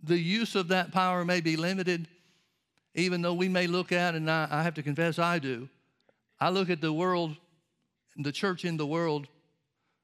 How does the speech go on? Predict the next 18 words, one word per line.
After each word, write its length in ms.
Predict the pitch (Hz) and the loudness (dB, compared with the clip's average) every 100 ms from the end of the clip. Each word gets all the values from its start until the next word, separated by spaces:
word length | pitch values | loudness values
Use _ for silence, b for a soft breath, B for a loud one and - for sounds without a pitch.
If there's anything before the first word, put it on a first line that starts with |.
| _ - | _ -8
or 140 | 131 | -6
the 140 | 123 123 | -6 -10
chur-, 220 | - - | -8 -8
the 240 | 151 143 147 | -6 -4 -2
worldwide 580 | 175 160 156 156 135 | 0 0 0 0 0
church, 480 | - 208 165 - - _ _ _ _ _ _ _ _ _ _ _ _ _ _ _ _ _ _ _ | -2 -2 -2 -8 -18 _ _ _ _ _ _ _ _ _ _ _ _ _ _ _ _ _ _ _
and 160 | 160 160 | -2 0
think, 200 | 180 151 | -2 0
"How 140 | 196 | 0
in 60 | 196 | 0
the 80 | 175 | 0
world 220 | 180 180 | 0 -2
could 160 | 170 156 | -4 0
God 240 | 170 147 | 0 0
get 100 | 156 | -2
anything 440 | 151 143 151 151 | 0 0 -2 -2
done 260 | 139 202 185 | -2 -2 -2
with, 260 | 135 135 | -2 -4